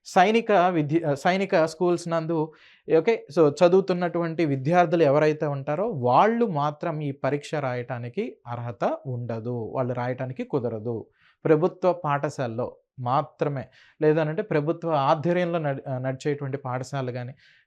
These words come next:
ప్రభుత్వ సహకారంతో నడిచేటువంటి పాఠశాల విద్యార్థులు మాత్రమే ఈ పరీక్ష రాయటానికి, ఆ, అర్హులు అన్నమాట. అయితే ఈ పరీక్షని మన రాష్ట్రాల్లో, తెలుగు రాష్ట్రాల్లో, ఆంధ్రప్రదేశ్లో కావచ్చు, తెలంగాణలో కావచ్చు, ఎవరు నిర్వహిస్తారు?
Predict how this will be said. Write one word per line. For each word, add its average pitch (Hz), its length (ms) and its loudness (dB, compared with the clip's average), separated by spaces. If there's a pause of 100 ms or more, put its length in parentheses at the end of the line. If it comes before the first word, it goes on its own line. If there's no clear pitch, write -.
ప్రభుత్వ 165 520 2
సహకారంతో 170 800 2
నడిచేటువంటి 139 560 -2
పాఠశాల 127 460 -4
విద్యార్థులు 120 480 -6
మాత్రమే 131 640 -8 (280)
ఈ 185 80 0
పరీక్ష 151 420 -2
రాయటానికి, 127 800 -6 (380)
ఆ, 113 400 -10
అర్హులు 131 320 -2
అన్నమాట. 110 340 -6 (800)
అయితే 202 200 2
ఈ 214 60 2
పరీక్షని 190 720 0
మన 170 280 0
రాష్ట్రాల్లో, 147 760 -2 (340)
తెలుగు 165 280 4
రాష్ట్రాల్లో, 139 560 0
ఆంధ్రప్రదేశ్లో 143 1500 0
కావచ్చు, 143 640 -4
తెలంగాణలో 143 560 0
కావచ్చు, 131 440 -4
ఎవరు 147 260 2
నిర్వహిస్తారు? 131 640 -6